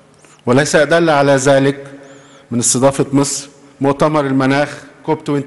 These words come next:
سبعة وعشرين العام الماضي في مدينة شرم الشيخ. إن مصر داعمة لمختلف محاور التنمية الشاملة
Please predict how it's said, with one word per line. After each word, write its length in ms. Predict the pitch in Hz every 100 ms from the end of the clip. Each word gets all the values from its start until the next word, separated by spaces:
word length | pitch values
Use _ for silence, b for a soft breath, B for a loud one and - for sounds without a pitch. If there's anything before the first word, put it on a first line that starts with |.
| 143
سبعة 240 | - 151 131
وعشرين 200 | 127 117 B B B B B B
العام 280 | 120 123 139
الماضي 560 | 131 123 131 127 127 120 - - -
في 120 | - 123
مدينة 380 | 120 113 120
شرم 280 | 113 123 110
الشيخ. 280 | 107 - 92 - - - _ _ _ _ B B B B -
إن 160 | 156
مصر 240 | 180 - 180
داعمة 380 | 156 151 156 147
لمختلف 580 | 139 135 - 151 147
محاور 360 | 135 - 147 143
التنمية 460 | 135 135 131 131 131
الشاملة 600 | 127 131 123 131 127